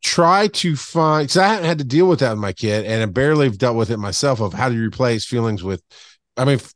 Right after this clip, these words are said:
twenty plus years of, of self-awareness, you, how to replace feelings so you don't eat 'em, kinda dealing how you deal with stuff. Um, honestly, I would have to talk to my parents. I'd be like,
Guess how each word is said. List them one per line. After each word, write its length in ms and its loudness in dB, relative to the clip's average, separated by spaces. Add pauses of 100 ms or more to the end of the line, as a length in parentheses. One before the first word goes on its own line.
(120)
twenty 340 4
plus 400 2
years 380 -2
of, 260 -4
of 200 -6
self-awareness, 800 -2 (400)
you, 140 0
how 180 2
to 60 4
replace 340 2
feelings 680 -2 (200)
so 120 -2
you 80 2
don't 180 -2
eat 180 0
'em, 180 0 (320)
kinda 180 0
dealing 200 0
how 60 -2
you 100 -2
deal 180 0
with 100 2
stuff. 240 -2 (520)
Um, 560 0 (2250)
honestly, 760 4 (340)
I 120 4
would 100 4
have 180 2
to 80 -20
talk 180 2
to 60 -2
my 160 0
parents. 600 -6
I'd 80 -8
be 60 0
like, 240 -4